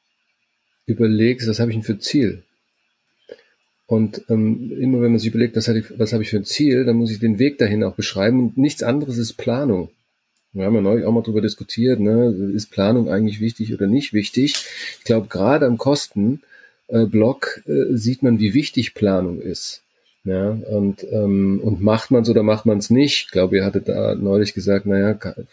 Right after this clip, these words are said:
so richtig Interesse an der Planung, äh, äh,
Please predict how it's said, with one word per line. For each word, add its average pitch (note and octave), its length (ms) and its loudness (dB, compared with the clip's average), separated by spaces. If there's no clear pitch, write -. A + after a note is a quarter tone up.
so G#2 120 -2
richtig A2 400 -2
Interesse G#2+ 540 0
an G#2 60 0
der G#2 100 0
Planung, A#2+ 720 2
äh, C3+ 60 -8
äh, A2+ 1300 0